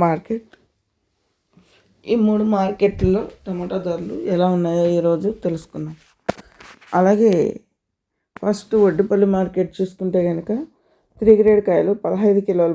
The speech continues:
బాక్స్, త్రీ గ్రేడ్ కాయలు, నాసుకాయలు, పొడికాయలు, అన్ క్వాలిటీ టమాటా యాభై రూపాయల నుంచి వంద, నూట యాభై టాప్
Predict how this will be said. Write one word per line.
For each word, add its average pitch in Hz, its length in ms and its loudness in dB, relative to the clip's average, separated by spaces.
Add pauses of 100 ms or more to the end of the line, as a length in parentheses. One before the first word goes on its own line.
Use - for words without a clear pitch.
బాక్స్, 175 240 -2 (120)
త్రీ 196 200 2
గ్రేడ్ 190 280 0
కాయలు, 175 220 0 (100)
నాసుకాయలు, 170 520 -6 (100)
పొడికాయలు, 165 440 -2
అన్ 160 180 -4
క్వాలిటీ 165 320 0
టమాటా 156 360 -4 (2250)
యాభై 185 300 4
రూపాయల 196 340 -2
నుంచి 175 280 -4 (680)
వంద, 180 380 0 (500)
నూట 180 140 0 (120)
యాభై 170 200 2 (300)
టాప్ 170 180 -2